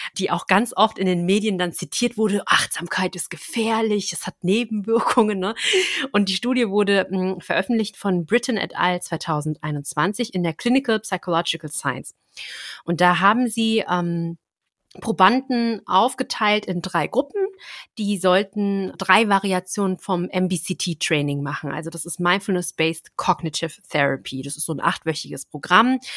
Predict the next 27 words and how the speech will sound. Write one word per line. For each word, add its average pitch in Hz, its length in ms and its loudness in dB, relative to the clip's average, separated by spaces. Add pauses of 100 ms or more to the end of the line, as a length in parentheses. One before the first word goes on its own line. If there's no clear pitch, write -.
(240)
eine 160 160 2
Mischung 185 380 4
aus 151 480 2
M-B-S-R, 165 880 2
also 147 260 -4 (320)
Mindfulness-Based 156 920 -2
Stress - 340 -2
Reduction, 208 520 0
also 151 220 -6
ein 151 160 -4
achtwöchiges 156 640 -8
Programm, 170 380 -2
was 160 120 -2
überhaupt 190 340 4
nicht 208 140 0
bei 170 120 2
Patienten 214 460 0
durchgeführt 190 520 2
wird, 175 220 0
aber 151 220 -4 (180)
durchgeführt - 560 -6
werden 151 240 0
kann, 196 320 4 (460)
auch 165 280 4
acht - 240 -2
Wochen 139 300 -2
lang. 127 260 -10